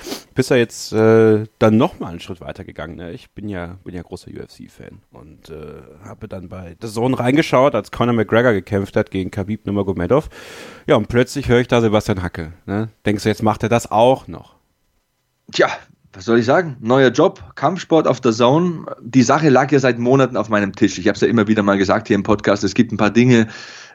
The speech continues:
Speaker 2: gibt auch weiterhin ein paar Dinge, bei denen ich noch ein bisschen so selektieren muss. Man will ja auch nicht alles machen, man kann nicht alles machen. Ähm, gibt's auch immer vertragliche Dinge, die geklärt werden müssen. Man kann ja nicht für jeden gleichzeitig arbeiten. Manche haben da auch was dagegen.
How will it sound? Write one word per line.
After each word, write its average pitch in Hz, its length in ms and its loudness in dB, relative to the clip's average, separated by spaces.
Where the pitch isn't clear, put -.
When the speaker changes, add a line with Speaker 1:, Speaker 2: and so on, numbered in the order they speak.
Speaker 2:
gibt 147 220 2
auch 135 120 0
weiterhin 147 420 4
ein 120 40 0
paar 117 220 2
Dinge, 131 320 4
bei 117 160 2
denen 127 180 0
ich 120 120 -2
noch 117 120 2
ein 113 80 0
bisschen 123 280 2
so 107 400 6
selektieren 123 680 2
muss. 139 320 2
Man 113 200 2
will 139 120 4
ja 147 140 8
auch 139 140 4
nicht 139 220 0
alles 143 300 4
machen, 135 280 0
man 104 120 0
kann 139 220 -2
nicht 147 180 -2
alles 135 240 4
machen. 135 380 0
Ähm, 104 680 2
gibt's 113 160 -2
auch 98 60 4
immer 113 160 4
vertragliche 139 600 2
Dinge, 139 320 2
die 131 80 -4
geklärt 127 440 2
werden 127 280 2
müssen. 131 340 4
Man 110 140 2
kann 117 160 0
ja 113 40 4
nicht 113 160 -2
für 107 220 6
jeden 113 340 4
gleichzeitig 127 560 2
arbeiten. 120 380 2
Manche 107 260 0
haben 98 120 0
da 95 100 2
auch 87 100 -2
was 90 180 0
dagegen. 139 500 4